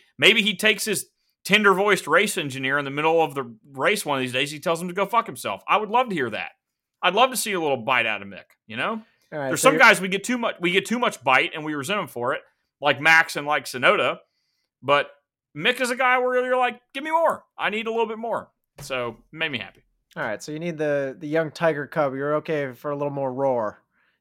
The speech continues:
Speaker 2: W-, test out his roar. All right. How about that, um, the D R S strategy? Obviously, went in,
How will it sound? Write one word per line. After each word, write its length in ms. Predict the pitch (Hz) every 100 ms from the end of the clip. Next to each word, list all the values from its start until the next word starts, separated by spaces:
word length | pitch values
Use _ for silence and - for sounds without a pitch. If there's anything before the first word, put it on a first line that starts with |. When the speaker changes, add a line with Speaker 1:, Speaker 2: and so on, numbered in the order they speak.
| -
Speaker 2:
W-, 160 | 156 - _ 214 _ _ _ _ _ _
test 260 | 196 180 208
out 160 | 180
his 120 | 165
roar. 400 | 139 165 160 139
All 140 | 151 214
right. 260 | 160 170 - -
How 100 | -
about 300 | 277 381 339
that, 260 | 247 208 -
um, 340 | 196 175 151 - _ _
the 80 | -
D 180 | 170 233
R 140 | 214
S 200 | 190 196
strategy? 560 | - 170 160 151 135 147
Obviously, 800 | 196 247 262 185 202 185 175 - _ _ _ _ 330 311
went 340 | 208 175 233 226
in, 400 | 220 208 190 185